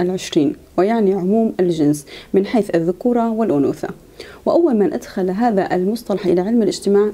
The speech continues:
آن أوكلي، وظهر المصطلح لأول مرة في وثيقة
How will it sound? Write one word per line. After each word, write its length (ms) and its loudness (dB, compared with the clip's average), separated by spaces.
آن 220 2
أوكلي، 360 -4
وظهر 520 0
المصطلح 540 -4
لأول 420 0
مرة 420 0
في 220 -2
وثيقة 500 0